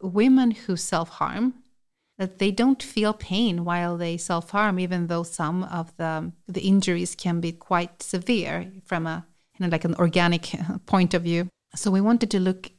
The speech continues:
closer into that. So we started collaborating with a psychiatry research group, and we were able to do pain testing and brain scanning among forty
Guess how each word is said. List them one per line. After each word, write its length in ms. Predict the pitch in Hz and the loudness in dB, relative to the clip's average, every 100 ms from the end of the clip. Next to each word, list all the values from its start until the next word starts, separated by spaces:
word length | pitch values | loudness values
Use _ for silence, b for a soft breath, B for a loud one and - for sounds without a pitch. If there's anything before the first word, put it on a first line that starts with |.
| _ | _
closer 380 | - 226 233 196 | 0 2 2 0
into 320 | 185 226 - | 2 2 2
that. 260 | 175 170 185 | 0 -2 -2
So 100 | 190 | -2
we 100 | 190 | -2
started 380 | - 202 190 - | 0 -2 -2 -4
collaborating 760 | 196 185 196 190 180 175 175 180 | -2 0 0 2 0 0 -2 -2
with 260 | 175 - _ _ - | -4 -6 _ _ -8
a 60 | |
psychiatry 1200 | - 185 185 185 185 190 185 - 185 175 175 - - | -2 -2 -2 -4 -2 -2 -4 -4 -2 -2 -2 -6 -2
research 440 | 196 202 202 - | 0 0 -4 -6
group, 400 | 190 214 269 - - _ _ | -4 -4 -4 -12 -20 _ _
and 340 | 196 185 180 180 175 | 0 2 0 -2 -2
we 440 | 180 175 175 180 | 0 0 -2 -4
were 160 | 190 180 | -4 -4
able 360 | 196 190 185 | -2 -2 -2
to 540 | 185 - 180 170 170 190 _ - | -4 -4 -2 0 -2 -6 _ -12
do 160 | 175 185 | -4 -4
pain 360 | - 254 285 | 0 4 4
testing 580 | 285 208 - - 190 190 | 2 -4 -4 -2 0 2
and 160 | 180 170 | 0 0
brain 300 | 180 202 214 | 0 2 0
scanning 580 | - 175 170 170 170 170 | 0 -2 0 2 0 -2
among 400 | 175 170 165 165 | -2 0 0 -2
forty 640 | - - 196 196 180 185 | -6 -2 0 0 -2 -4